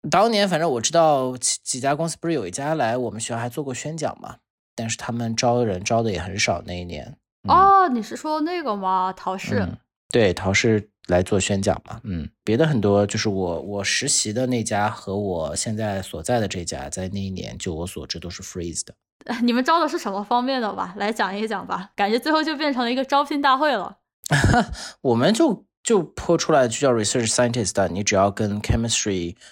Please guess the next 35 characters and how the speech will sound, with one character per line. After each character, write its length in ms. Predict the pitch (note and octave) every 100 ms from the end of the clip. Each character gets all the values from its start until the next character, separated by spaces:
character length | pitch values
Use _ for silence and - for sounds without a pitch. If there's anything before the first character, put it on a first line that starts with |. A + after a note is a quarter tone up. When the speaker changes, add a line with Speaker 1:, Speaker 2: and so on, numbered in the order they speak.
| _ -
Speaker 1:
materials、 600 | A2+ - B2+ A2+ F#2+ -
polymer、 840 | - A2+ A2+ A2+ G#2 F2 D2 F2+
chemical 300 | - G#2+ G#2+
engineering、 560 | - G2+ A2+ G2+ E2
catalysis、 1040 | D#2 G2+ G#2 A2+ A2 F#2 - - B1 A#1 - A2+
modeling 560 | G2+ A2+ B2+ G#2+ F#2 -
这 100 | F#2
些 160 | G#2
有 120 | F#2+ C2+
关 320 | G2 F#2 F#2
的， 280 | D2 G#1+ -
我 140 | G#2+
记 160 | G#2+ D#3+
得 100 | B2+
我 60 |
们 80 | F#2
的 40 | G2+
招 160 | A#2
聘 140 | A#2+ A#2
广 140 | E2+
告 120 | F#2+
上 160 | A2 F#2+
是 120 | G2
这 100 | G2
些 140 | G2
都 140 | F#2+ G2
写 160 | - -
了。 60 | _ _ _
Speaker 2:
行， 300 | - A3+ A3 B3+
那 180 | E4+
我 220 | B3 A#3 G#3+
能 240 | G#3 A#3+
把 200 | A3 F#3
你 160 | A#3 G3+
们 320 | F3+ F#3